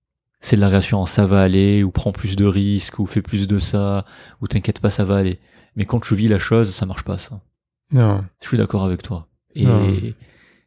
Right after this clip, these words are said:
Speaker 1: est-ce que toi, t'as, je sais pas, ton côté créatif te, te f-, ferait réussir à dire quelque chose qui, je sais pas, qui est dans l'empathie, qui est dans la compréhension, qui fait que la,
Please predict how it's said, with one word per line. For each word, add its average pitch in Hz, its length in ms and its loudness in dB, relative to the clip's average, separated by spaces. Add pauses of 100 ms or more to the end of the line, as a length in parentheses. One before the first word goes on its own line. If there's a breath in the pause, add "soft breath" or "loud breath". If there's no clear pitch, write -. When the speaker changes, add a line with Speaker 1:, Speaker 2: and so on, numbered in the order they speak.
(300 soft breath)
Speaker 1:
est-ce - 100 -16
que 120 100 -2
toi, - 180 0
t'as, 92 380 2
je 123 1080 -12
sais - 80 -4
pas, 101 220 2
ton 107 100 -2
côté 98 260 -2
créatif 104 560 -2
te, 92 440 0 (800 soft breath)
te 107 80 2
f-, - 320 -10 (280)
ferait 107 640 0 (300)
réussir 110 520 2
à 101 80 4
dire 98 200 0
quelque 107 220 -2
chose 110 320 0
qui, 95 460 -10 (560)
je - 140 -8
sais 90 60 -2
pas, 101 160 -4
qui - 100 0
est 101 40 2
dans 95 100 2
l'empathie, 98 560 0
qui 101 120 -2
est - 20 -2
dans 95 80 -2
la 95 100 0
compréhension, 98 760 -2
qui - 120 -6
fait 90 200 -6
que 101 480 0 (320 soft breath)
la, - 100 0